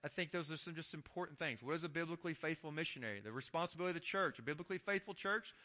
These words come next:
supports biblically faithful missionaries. Three, what does supporting missionaries say about us? John says it's our opportunity to join the work. So what is being a part of this? What's it say about us? John says this, guys, is our opportunity to join the work. Look what he says in verse eight.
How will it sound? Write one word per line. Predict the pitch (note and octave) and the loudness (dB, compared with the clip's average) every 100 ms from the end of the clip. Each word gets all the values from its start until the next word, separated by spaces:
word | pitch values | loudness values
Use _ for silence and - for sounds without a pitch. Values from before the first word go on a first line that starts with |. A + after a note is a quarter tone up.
| - | -20
supports | - - F#3 G#3+ E3 | -10 -4 2 2 2
biblically | D3+ F3 G3 G3+ | 2 2 4 2
faithful | G3+ G3+ G3+ F#3+ | 4 2 4 2
missionaries. | G3+ G3+ D3+ A2 G2 - - - _ _ | 2 2 0 0 -2 -8 -20 -20 _ _
Three, | G3 A#3+ E3 - - | 2 4 4 2 0
what | F#3 | 0
does | A3+ | 2
supporting | G#3 G#3+ A#3+ A#3 | -4 2 4 6
missionaries | A#3+ - A#3+ B3 - | 4 4 6 6 6
say | A#3+ | 4
about | A#3+ A#3 A3+ | 6 6 6
us? | C4 G3 - - - _ _ _ - | 6 2 -2 -12 -16 _ _ _ -4
John | D#3 B3 D4 | 4 4 4
says | F3+ G3 | 6 6
it's | A3 - | 6 4
our | G3 A3+ | 8 10
opportunity | G3+ G3 G#3 - - D4+ A#3+ F3 D3+ C#3+ D#3 - - | 10 6 2 0 0 4 4 4 2 0 -2 -10 -4
to | F#3 | -2
join | C3+ F#3+ G3+ | 2 4 4
the | F#3+ | 4
work. | G3+ D3 - - - _ _ _ _ | 4 4 -2 -20 -20 _ _ _ _
So | - A3+ B3 G#3+ | 0 2 2 0
what | A#3 F4 | 6 8
is | C4+ - - D3 | 8 0 -14 -2
being | B3 D#4 | 2 4
a | D4 | 4
part | - C4+ | 6 8
of | A3+ D#3 | 8 6
this? | D#3+ - | 0 2
What's | A3 C4 | 0 0
it | C4+ | -2
say | - A3+ | 0 2
about | G3+ F#3 F#3+ | 6 8 8
us? | F3+ - | 6 2
John | A3+ C4 C#4 | -2 0 0
says | F#3+ F#3 - - - | 2 0 0 -16 -2
this, | C4+ - | -2 0
guys, | G3+ G3 G3 | -2 0 0
is | F#3+ | 6
our | F#3+ | 6
opportunity | F#3+ F#3+ F#3+ A3 F#3 | 6 2 0 2 2
to | |
join | D#3+ E3 | 2 0
the | E3+ | 2
work. | F3+ E3+ | 4 4
Look | G3+ | 2
what | G#3 | -2
he | |
says | D#3+ C3 | -2 -2
in | |
verse | A#2 A2+ A2+ | -2 -2 -2
eight. | C3 | -4